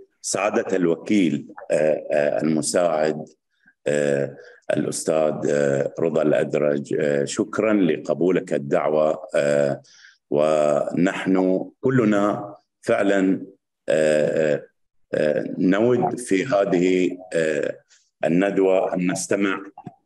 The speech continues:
إلى الكثير من إنجازات التي حققتها وزارة الإسكان، و، آه، شكرًا لك مرة أخرى على قبولك هذه الدعوة.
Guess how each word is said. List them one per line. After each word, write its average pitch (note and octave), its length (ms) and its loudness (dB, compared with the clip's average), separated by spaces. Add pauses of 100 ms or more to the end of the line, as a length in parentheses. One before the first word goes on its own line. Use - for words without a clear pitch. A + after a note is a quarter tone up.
(380)
إلى F#2 140 2
الكثير G#2+ 560 0
من F2 500 0
إنجازات F2 680 2
التي E2 380 0
حققتها E2 880 -4 (460)
وزارة D2+ 480 0
الإسكان، E2+ 680 -2 (600)
و، D#2+ 140 2 (800)
آه، D2 460 0 (400)
شكرًا A#2 380 0
لك F2+ 280 0
مرة D#2+ 320 0
أخرى C#2+ 480 -2
على C#2+ 500 -2
قبولك D2 460 -2 (480)
هذه C2+ 500 0 (200)
الدعوة. C2 580 -4